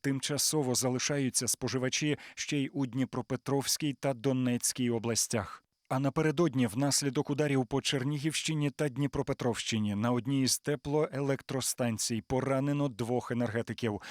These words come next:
Пошкоджене обладнання тес. А на цьому відео Донеччина. Росія атакувала фабрику, де збагачували вугілля для тес.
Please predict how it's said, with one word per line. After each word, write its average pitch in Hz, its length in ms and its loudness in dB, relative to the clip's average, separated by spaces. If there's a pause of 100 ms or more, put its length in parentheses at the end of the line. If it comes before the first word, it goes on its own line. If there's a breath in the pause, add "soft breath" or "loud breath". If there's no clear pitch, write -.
(120 loud breath)
Пошкоджене 113 800 -2
обладнання 123 840 0
тес. - 380 0 (640)
А 135 100 2
на 135 140 2
цьому 151 340 2
відео 131 360 2
Донеччина. 123 920 0
Росія 127 480 0
атакувала 131 500 0
фабрику, 131 540 -2
де 131 180 -2
збагачували 127 800 -2
вугілля 143 600 0
для 135 280 0
тес. - 460 -2